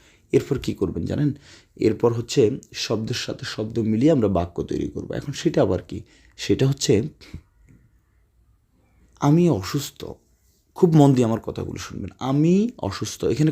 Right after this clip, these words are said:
কয়টি শব্দ দিয়ে একটি বাক্য হয়েছে? আমরা সবাই জানি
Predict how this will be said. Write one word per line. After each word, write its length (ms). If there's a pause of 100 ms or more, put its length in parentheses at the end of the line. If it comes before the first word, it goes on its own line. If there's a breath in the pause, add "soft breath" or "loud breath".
কয়টি 260
শব্দ 300
দিয়ে 160
একটি 140
বাক্য 340
হয়েছে? 300 (920 soft breath)
আমরা 180
সবাই 320
জানি 300